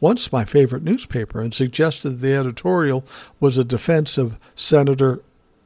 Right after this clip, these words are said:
um, Senate Leader Mitch McConnell. Yeah, he doesn't like Mitch McConnell anymore. He's done with Mitch McConnell.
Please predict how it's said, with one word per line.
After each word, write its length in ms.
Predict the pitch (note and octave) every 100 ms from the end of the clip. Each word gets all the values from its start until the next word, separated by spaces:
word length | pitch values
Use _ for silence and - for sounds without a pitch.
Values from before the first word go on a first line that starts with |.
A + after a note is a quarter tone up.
| _
um, 640 | C3+ B2 C3 C3+ - D#3+ _
Senate 400 | - - D3 C#3
Leader 440 | C3+ C3+ B2+ B2 F#3 _
Mitch 280 | C#3 B2+ -
McConnell. 520 | A#2+ D3+ D3 C3+ D2+ _ _ _ _ _ _ _ _ _ _ _ _ - _ _ _
Yeah, 120 | C3+
he 120 | C#3
doesn't 160 | G3+ E3+
like 320 | D#3 D#3 C3+ -
Mitch 280 | D3 C3 -
McConnell 500 | B2+ D3 C3+ B2+ B2
anymore. 540 | A#2+ B2 B2 G#2+ D3 C#3 _ _ _ -
He's 280 | C#3+ C#3+
done 300 | C3+ C#3+ C#3+
with 140 | B2+ A#2
Mitch 280 | B2+ A#2+ -
McConnell. 560 | A2+ C3 B2+ A#2+ C3